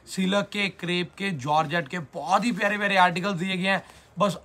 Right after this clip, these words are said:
आपने हमारे साथ वीडियो के एंड तक बने रहना है और अपने भाई बहन के साथ ज़रूर वीडियो शेयर करें, अपने दोस्तों के साथ भी शेयर करें, उनका भी फ़ायदा हो सके। लाइक, कमेंट करना बिल्कुल नहीं भूलना और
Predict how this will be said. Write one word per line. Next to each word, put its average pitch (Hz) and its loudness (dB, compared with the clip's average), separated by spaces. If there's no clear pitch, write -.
आपने 147 4
हमारे 160 0
साथ 143 -4
वीडियो 151 -8
के 165 -12
एंड 135 -8
तक 170 -4
बने 160 -4
रहना 160 0
है 170 2
और 170 0
अपने 175 -2
भाई 147 -2
बहन 156 -4
के 160 -6
साथ 165 0
ज़रूर 151 -4
वीडियो 170 -2
शेयर 170 -2
करें, 170 -2
अपने 190 -2
दोस्तों 175 -2
के 185 -4
साथ 190 2
भी 170 -2
शेयर 175 -4
करें, 180 -4
उनका 165 -4
भी 180 -2
फ़ायदा 160 0
हो 170 2
सके। 165 -4
लाइक, 165 2
कमेंट 175 -2
करना 180 0
बिल्कुल 147 -6
नहीं 170 -2
भूलना 170 0
और 208 4